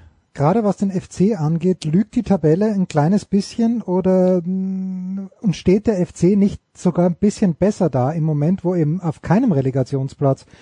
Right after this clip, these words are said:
steht, Axel? Oder passt das alles so, weil es doch ein paar außerordentliche Ergebnisse gegeben hat? Wir haben gerade mit,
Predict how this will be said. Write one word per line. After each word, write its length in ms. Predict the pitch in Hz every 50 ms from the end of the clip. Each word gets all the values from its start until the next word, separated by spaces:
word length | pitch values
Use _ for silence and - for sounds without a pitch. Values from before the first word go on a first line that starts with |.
| - - _ -
steht, 320 | - - 160 151 170 151
Axel? 600 | 147 143 165 - - - 220 226 233 233 240 220 - _ _ _
Oder 320 | - 180 185 190 202 190
passt 320 | - - 160 185 - -
das 100 | 208 170
alles 320 | 160 139 143 147 160 139 -
so, 180 | 170 170 165
weil 380 | 156 160 160 160 165 165 175 190
es 300 | 180 185 - - - _ -
doch 200 | 190 196 190 -
ein 60 | 202
paar 220 | - - 185 -
außerordentliche 680 | - 170 208 - - 202 175 170 175 180 175 180 - 170
Ergebnisse 400 | 160 139 156 214 233 202 - -
gegeben 320 | 160 139 - 143 147 151
hat? 100 | 156 135
Wir 60 | 151 156
haben 80 | 156
gerade 240 | - 160 175 - 180
mit, 120 | 170 -